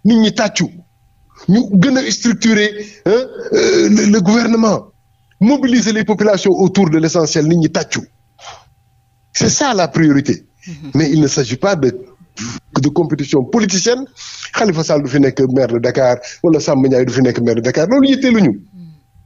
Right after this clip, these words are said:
Speaker 1: Li ñu yitteel nit ñi mooy nañ fi teg kuy liggéey, nañ fi teg ku gëm dëkk bi, nañ fi teg ku bëgg dëkk bi, nañ fi teg ku xam dëkk bi, parce que mënoo jiite dëkk boo xamul.
Speaker 2: Mhm.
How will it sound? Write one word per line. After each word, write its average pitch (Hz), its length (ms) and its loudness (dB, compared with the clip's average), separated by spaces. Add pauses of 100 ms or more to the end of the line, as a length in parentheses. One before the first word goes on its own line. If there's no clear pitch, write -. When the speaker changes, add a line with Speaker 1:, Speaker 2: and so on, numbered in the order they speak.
(880)
Speaker 1:
Li 190 60 4
ñu 240 80 4
yitteel 226 260 0
nit 185 80 0
ñi 185 80 -2
mooy 175 180 0
nañ 196 140 2
fi 202 100 -2
teg 190 160 -2
kuy 160 160 2
liggéey, 147 400 -2 (640)
nañ 190 140 2
fi 202 120 -6
teg 202 220 -4
ku 165 100 2
gëm 180 260 2
dëkk 175 200 0
bi, 110 180 -4
nañ 160 140 2
fi 202 140 0
teg 208 180 -2
ku 185 80 0
bëgg 180 320 4
dëkk 180 240 0
bi, 107 140 -8 (1400)
nañ 196 160 2
fi 196 140 -2
teg 208 220 -4
ku 160 100 0
xam 170 420 -4
dëkk - 180 -2
bi, 98 140 -2
parce - 180 -4
que - 80 -2
mënoo 151 300 2
jiite 135 260 -2
dëkk 131 180 -4
boo 123 140 0
xamul. 131 400 -2 (220)
Speaker 2:
Mhm. 196 80 -18